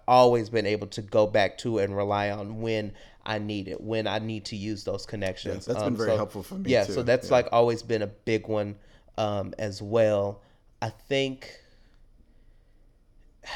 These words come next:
Speaker 1: I don't know. I go back and forth with the gay community.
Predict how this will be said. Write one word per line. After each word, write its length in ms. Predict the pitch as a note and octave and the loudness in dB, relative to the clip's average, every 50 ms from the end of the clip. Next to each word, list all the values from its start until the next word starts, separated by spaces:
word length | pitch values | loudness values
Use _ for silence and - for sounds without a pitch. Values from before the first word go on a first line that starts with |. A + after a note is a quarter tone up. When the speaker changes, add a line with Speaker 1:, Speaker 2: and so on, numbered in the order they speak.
| - - - - - - - - _ _ _ _ _ - - - _ - | -10 -12 -12 -16 -20 -20 -20 -20 _ _ _ _ _ -20 -20 -20 _ -10
Speaker 1:
I 120 | D3+ G3+ | -6 -4
don't 220 | A3 G#3+ G3+ F3+ D#3 | -4 -4 -4 -2 0
know. 260 | D#3 D#3 C#3 - - - - - _ - | 2 2 2 2 0 -6 -20 -16 _ 2
I 100 | - G3 | 4 4
go 220 | G#3 B3+ B3 A#3 F#3 | 6 6 6 4 4
back 360 | C#3 B2+ C#3+ C#3+ D#3 D#3 - | 4 4 4 4 4 2 0
and 140 | C#3 B2+ B2 | -4 -4 -4
forth 600 | - - B2 A#2+ B2 B2 B2+ C3 C3 - - - _ _ - | -4 0 2 4 6 6 4 4 0 -4 -18 -20 _ _ -6
with 560 | A#2 A#2+ A#2+ A#2+ A#2+ A#2+ - - - - - - | -2 2 2 2 2 0 -4 -18 -20 -20 -20 -16
the 580 | A2 A2 A2 A#2 A#2 A#2 A2+ A2+ A2 G#2+ G2+ G2 | -12 -8 -6 -4 -4 -2 -2 -4 -4 -6 -6 -6
gay 220 | G#2 A#2+ A2+ A#2 C3+ | -2 0 2 2 0
community. 720 | B2+ - F#3 F3+ F#3 F#3+ G3 G3+ G#3+ A3 A#3+ B3+ C#4 C#4 | -2 -4 -4 -4 -4 -4 -4 -4 -4 -4 -4 -6 -8 -8